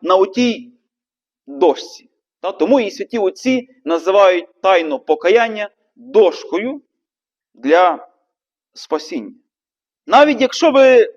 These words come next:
щиро жалкуєте про свій гріх, навіть якщо проведете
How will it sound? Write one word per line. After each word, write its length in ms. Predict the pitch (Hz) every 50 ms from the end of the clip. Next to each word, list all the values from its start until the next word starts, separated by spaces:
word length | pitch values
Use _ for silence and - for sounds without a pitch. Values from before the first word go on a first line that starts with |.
| _ _ _ _ _ _ _ _
щиро 420 | - - - - 359 311 294 277
жалкуєте 840 | 233 254 262 262 262 - 302 330 277 214 165 131 - - 110 101 - _ _ _ _ _ _ _ _ _ _ _ _ _ _
про 140 | - 170 175
свій 220 | 175 - 190 165
гріх, 420 | 160 196 247 269 226 - - _ _ _ _ _ _ _ _ _ _ _ _ _ _ _ _
навіть 260 | - 208 262 277 285
якщо 260 | 277 269 269 - 311 302
проведете 760 | 277 247 269 254 254 269 285 269 - 262 254 247 240 226